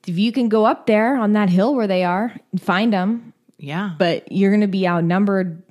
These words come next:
Speaker 1: and, like, outgunned by them."
Speaker 2: It's like shooting fish in a barrel, right? 'Cause they're coming up the hill.
Speaker 1: Yeah,
Speaker 2: Just to
Speaker 1: and
Speaker 2: be
Speaker 1: they'll
Speaker 2: shot.
Speaker 1: pick you off.
Speaker 2: What are they doing up there? They're camping?
Speaker 1: They're just, like, hanging out,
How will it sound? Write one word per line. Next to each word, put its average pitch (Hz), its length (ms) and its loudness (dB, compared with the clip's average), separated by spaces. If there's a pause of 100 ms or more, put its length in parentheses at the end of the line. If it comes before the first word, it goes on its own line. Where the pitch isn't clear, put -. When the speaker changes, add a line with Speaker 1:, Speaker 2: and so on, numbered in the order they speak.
Speaker 1:
and, 170 240 2
like, 160 180 -2
outgunned 170 560 0
by 151 220 0
them." 151 640 -2 (160)
Speaker 2:
It's 170 120 -12
like 160 160 -6
shooting - 320 -8
fish - 240 -10
in 143 80 -8
a 139 40 -10
barrel, 156 480 -6 (840)
right? 151 300 0
'Cause 190 120 -6
they're 180 120 2
coming 175 260 0
up 165 140 -4
the 160 120 -4
hill. 165 440 -2 (580)
Speaker 1:
Yeah, 190 360 2
Speaker 2:
Just 175 140 0
to 170 40 0
Speaker 1:
and 180 80 2
Speaker 2:
be 185 60 6
Speaker 1:
they'll 190 80 4
Speaker 2:
shot. 185 420 0
Speaker 1:
pick - 260 0
you 180 160 2
off. 214 360 -2
Speaker 2:
What 208 120 2
are 233 60 2
they 247 140 2
doing 220 280 0
up 185 160 -4
there? 143 160 -6
They're 147 140 -4
camping? 214 600 -6 (360)
Speaker 1:
They're 202 220 -2
just, 277 260 -4
like, 370 160 -2
hanging 175 420 0
out, 160 420 -2